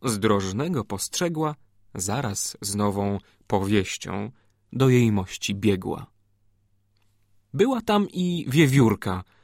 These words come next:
wychowana z ptaszki. Ta tylko pilnowała skoków i igraszki. Żyły w zgodzie, co rzadka,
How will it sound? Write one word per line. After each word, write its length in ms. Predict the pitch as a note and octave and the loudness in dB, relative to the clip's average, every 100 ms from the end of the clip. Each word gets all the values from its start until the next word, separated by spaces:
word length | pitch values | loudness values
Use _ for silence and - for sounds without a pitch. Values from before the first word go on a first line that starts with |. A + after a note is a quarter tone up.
| _ _ _ _ | _ _ _ _
wychowana 720 | G2+ G#2+ G#2+ G2+ C#3 C#3 C3+ C3+ _ | -4 -2 0 0 0 0 -2 -4 _
z 180 | - - | -12 -12
ptaszki. 920 | - - A#2 G#2 - - - - - _ _ _ _ _ - - - | -12 0 2 2 -4 -8 -8 -16 -20 _ _ _ _ _ -18 -16 0
Ta 280 | C#3+ D#3 D3+ | 4 4 2
tylko 440 | - C#3 C3+ C#3 | 0 0 0 -2
pilnowała 680 | B2+ C3+ B2 A2 C3 D#3 D3 | 0 2 4 4 4 2 2
skoków 520 | - C3 C3 C#3 C#3 - | 0 2 2 0 -6 -4
i 180 | C3 D3+ | -2 0
igraszki. 680 | D#3+ F3+ D3+ - - - - _ _ _ _ _ _ _ | 4 4 4 2 -8 -14 -16 _ _ _ _ _ _ _
Żyły 380 | G#2+ G#2+ C#3 C3+ | 0 4 6 6
w 80 | G#2+ | 2
zgodzie, 540 | G2+ G#2+ B2+ G#2+ G2 | 2 4 4 4 0
co 180 | F2+ G#2 | -2 -2
rzadka, 580 | F#2 G#2 - A2+ G#2 | 2 2 0 -2 0